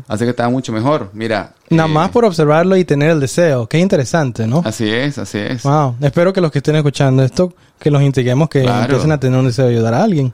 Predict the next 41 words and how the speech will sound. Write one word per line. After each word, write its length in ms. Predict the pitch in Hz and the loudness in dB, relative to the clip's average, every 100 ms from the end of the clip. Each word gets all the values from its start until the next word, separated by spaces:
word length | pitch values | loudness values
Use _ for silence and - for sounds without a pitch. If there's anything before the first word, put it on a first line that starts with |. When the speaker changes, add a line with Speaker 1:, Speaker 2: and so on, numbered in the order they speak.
| - | -8
Speaker 1:
Claro, 360 | - 95 110 120 | -8 -6 -4 -4
claro. 460 | 107 117 107 85 - | -4 -4 -4 -6 -4
O 80 | |
Speaker 2:
Ok. 80 | 98 | -2
Speaker 1:
sea, 320 | - 160 87 - | 0 0 -4 -10
con 200 | - 101 | -6 -4
tanta 280 | 98 135 156 | -2 -4 -4
maldad, 460 | 120 98 95 131 151 | -4 -4 -4 -6 -4
Daniel, 360 | 120 139 160 | -2 -2 -2
yo 120 | 104 101 | -4 -4
creo 180 | 120 | -6
que... 420 | 123 123 107 92 85 _ _ _ _ _ _ - | -4 -4 -4 -6 -8 _ _ _ _ _ _ -8
Eh, 160 | 92 95 | -6 -4
mira, 380 | 123 95 85 87 | -2 -2 -4 -8
tú 140 | 95 | -10
sabes 180 | 110 117 | -8 -8
que 100 | 107 | -8
yo 400 | 95 98 101 92 | -6 -4 -6 -8
soy 160 | 95 95 | -8 -6
una 480 | 98 101 92 95 101 | -6 -6 -8 -8 -8
persona 280 | 87 92 95 | -8 -6 -6
muy 140 | 104 | -6
leída 440 | 90 87 92 104 90 | -4 -4 -2 -2 -4
y, 220 | 80 80 - 180 - 160 | -6 -10 -6 -4 -2 -2
y 80 | 101 | -2
yo 160 | 101 | -2
sé 140 | 117 139 | 0 -2
que 480 | 120 123 117 107 - 107 | -2 -2 -4 -6 -10 -12
Speaker 2:
<laughs> 160 | - 143 | -8 -4
Speaker 1:
el 160 | 113 | -4
señor 420 | - 110 110 113 117 | -2 -2 0 0 -2
Edmund 420 | 120 120 127 131 | -4 -2 -2 -2
Burke 360 | 110 113 120 - - | 0 0 0 -4 -4
dijo 340 | 107 113 131 | -2 -2 -4
que 180 | 127 113 | -4 0
Speaker 2:
Ah, 160 | 156 - | 0 0
sí, 220 | 151 151 | 0 2
sí. 300 | 143 156 180 | 2 2 2
Speaker 1:
la 140 | 107 | 0
Speaker 2:
Me 120 | 107 | 0
Speaker 1:
única 200 | 113 131 | 2 2